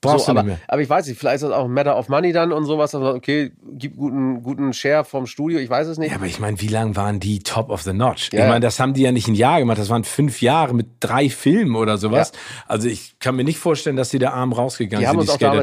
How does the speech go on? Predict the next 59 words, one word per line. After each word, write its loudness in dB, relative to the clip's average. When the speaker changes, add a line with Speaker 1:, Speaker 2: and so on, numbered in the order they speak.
Speaker 1:
Skater-Dudes. -4
Speaker 2:
inspiriert, -4
damals, -2
als -2
ich -6
auf -6
Live-Tour -4
war, -2
waren -6
wir -4
auch -4
mal, -4
wenn -4
wir -2
dann, -2
äh, -2
nachts -4
im -8
Bus -6
uns -10
wieder -4
richtig -4
einen -2
gegeben -2
haben 0
und -6
dann -2
sind -4
wir, 0
weiß 0
nicht, 0
auf -4
so -2
einer -2
Tankstelle -2
und -6
dann -4
meinten 0
wir 0
aus, -2
haben -2
wir -2
aus -2
die -4
Kamera, -4
ey, 0
ey, 2
der 2
Johnny 2
Knoxville 0
und -6
sind -4
gegen -2
so -4
ein -4
Garagentor -4
gelaufen, -6
wie -12
so -14